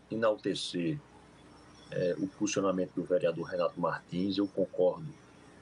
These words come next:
na integralidade, e perceba que o projeto de lei do vereador Zezinho não tem o intuito de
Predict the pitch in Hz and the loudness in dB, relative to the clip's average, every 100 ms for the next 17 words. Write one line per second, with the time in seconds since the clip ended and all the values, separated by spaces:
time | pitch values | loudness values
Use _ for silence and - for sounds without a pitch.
0 | - 98 107 120 117 101 95 92 90 147 | -6 0 0 0 0 2 2 2 0 0
1 | 180 - 165 147 - - - - - - | 2 2 0 -8 -8 -20 -20 -20 -20 -20
2 | - - 147 - 147 143 139 147 156 - | -20 -6 -2 4 2 4 2 4 2 2
3 | 151 147 143 - 123 104 - 107 - 95 | 2 4 2 2 2 4 2 0 2 0
4 | 92 82 92 87 80 82 76 78 73 110 | 2 2 2 2 0 -2 0 0 0 0
5 | 131 135 - 156 185 175 143 - 123 151 | 2 0 0 0 2 0 0 -2 2 2
6 | 143 95 90 107 | 0 -10 -12 -6